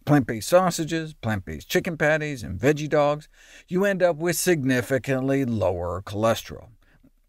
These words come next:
Well, duh, you say, there's less saturated fat in plant-based meats. But even independent of saturated fat content, you end up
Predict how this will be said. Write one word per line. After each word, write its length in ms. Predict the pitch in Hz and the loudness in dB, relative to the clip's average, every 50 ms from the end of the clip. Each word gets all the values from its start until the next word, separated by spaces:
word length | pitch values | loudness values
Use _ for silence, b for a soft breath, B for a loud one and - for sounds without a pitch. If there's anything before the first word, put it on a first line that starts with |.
| _ _ _ - | _ _ _ -8
Well, 320 | 117 127 127 123 113 90 90 73 98 120 - | -2 2 2 2 2 0 -6 -10 -12 -12 -8
duh, 380 | 127 139 170 202 180 117 101 127 | 0 4 6 6 6 6 2 -6
you 160 | 139 139 131 | -2 -2 -2
say, 220 | - - 95 107 151 | 0 0 0 0 2
there's 240 | 175 170 139 - | 4 2 2 2
less 180 | 123 135 156 156 | 0 0 0 0
saturated 580 | - - 165 175 175 - 185 190 190 196 185 - | 0 0 0 0 0 0 0 0 0 0 0 0
fat 300 | - 233 247 285 269 - | 2 2 2 2 0 -6
in 140 | - 135 120 | -8 -8 -2
plant-based 500 | 113 135 139 135 113 131 120 113 - - | 2 2 2 2 4 2 0 -2 -2 -4
meats. 220 | 117 101 90 - B B B B B B B B B B _ _ - | -6 -6 -8 -10 B B B B B B B B B B _ _ 2
But 180 | 156 156 151 - - _ _ | 2 2 2 0 -6 _ _
even 840 | - 185 214 240 277 302 320 320 320 339 339 349 339 339 339 320 - _ _ _ _ _ _ _ _ _ _ _ _ _ _ _ _ - - - | -10 -4 -2 0 2 2 2 0 0 0 0 0 0 -2 -6 -10 -14 _ _ _ _ _ _ _ _ _ _ _ _ _ _ _ _ -20 -16 -8
independent 1400 | - 226 240 254 262 262 262 262 240 226 233 226 226 - - - 165 190 202 - 156 135 107 76 - - - | -2 0 2 2 2 0 -2 -4 -4 0 0 0 0 -2 -8 -6 -2 0 0 0 0 -2 -4 -6 -8 -10 -8
of 160 | 120 117 117 | -8 -4 0
saturated 460 | - 156 143 143 - - 151 139 139 | 2 2 2 2 0 0 0 0 0
fat 340 | - - 147 135 123 - - | 0 0 0 0 0 -2 -4
content, 580 | - - 104 80 82 - - 65 53 - - - _ _ _ _ - _ | -6 -6 -4 -4 -6 -8 -10 -14 -14 -18 -20 -20 _ _ _ _ -20 _
you 220 | - 147 180 180 160 | -2 0 2 2 2
end 200 | 208 247 277 220 | 2 2 2 2
up 260 | 135 127 139 - | 2 2 0 -2